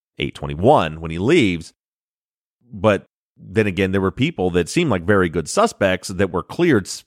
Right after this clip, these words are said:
simply because they didn't match the physical description. So maybe there is something else going on there.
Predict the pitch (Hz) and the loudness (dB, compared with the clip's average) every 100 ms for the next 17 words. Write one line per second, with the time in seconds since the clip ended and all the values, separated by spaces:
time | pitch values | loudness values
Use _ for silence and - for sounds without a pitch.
0 | - - 233 196 135 120 123 104 107 98 | -8 -2 0 2 2 2 2 2 2 0
1 | 92 87 87 92 85 82 78 - 220 - | 0 -2 -4 -6 -4 -8 -8 -2 -2 -2
2 | 80 85 90 101 160 180 101 92 95 _ | -6 -6 -2 2 2 4 0 0 -6 _
3 | _ _ _ - 90 131 131 - 113 113 | _ _ _ -8 0 2 2 0 -2 -2
4 | 95 90 95 85 104 147 95 60 - | -2 -2 -4 -2 0 0 -2 -8 -14